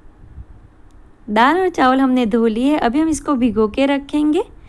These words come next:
तो इसके अंदर हम दो ग्लास पानी डाल देंगे और पाँच से छः घंटे के लिए हम भिगोने के लिए रख देंगे।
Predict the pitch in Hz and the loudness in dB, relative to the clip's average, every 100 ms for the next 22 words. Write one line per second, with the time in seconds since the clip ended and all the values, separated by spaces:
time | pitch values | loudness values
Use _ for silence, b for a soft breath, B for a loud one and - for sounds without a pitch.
0 | b b - 262 - 277 262 269 277 233 | b b -4 -4 -2 -2 0 2 2 2
1 | 233 285 302 311 302 - 226 220 233 254 | 4 4 2 0 0 -2 0 0 0 2
2 | 254 262 277 277 427 - - - - - | 2 2 2 2 0 -6 -20 -20 -20 -20
3 | - - - - - - - - - - | -20 -20 -20 -20 -20 -20 -20 -20 -20 -20
4 | _ _ - 247 247 233 233 254 - 339 | _ _ -2 -2 2 2 2 -2 -4 -2
5 | 539 - 285 311 320 285 277 277 262 262 | -2 -2 0 2 2 2 0 0 0 2
6 | 254 277 240 208 220 226 233 262 262 269 | 2 2 2 2 0 0 -2 0 0 2
7 | 269 240 285 285 339 | 0 0 -2 0 -2